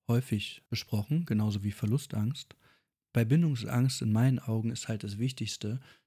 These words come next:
dass egal was dein Partner tut, die Bindungsangst kommt aus ihm selbst heraus. Das ist, finde ich, für mich das Zentralste an der Bindungsangst. Weil man kann Dinge tun,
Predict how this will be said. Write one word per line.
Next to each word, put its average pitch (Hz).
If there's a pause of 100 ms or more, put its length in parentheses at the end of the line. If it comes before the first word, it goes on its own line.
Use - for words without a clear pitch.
(120)
dass - (180)
egal 139
was 143
dein 127
Partner 117
tut, 127 (400)
die 120
Bindungsangst 120
kommt 120
aus -
ihm 117
selbst 110
heraus. 101 (460)
Das 117
ist, -
finde 120
ich, 131
für 123
mich 117
das -
Zentralste 110 (120)
an 117
der 113
Bindungsangst. 113 (300)
Weil 131 (200)
man 139
kann 170
Dinge 147
tun, 165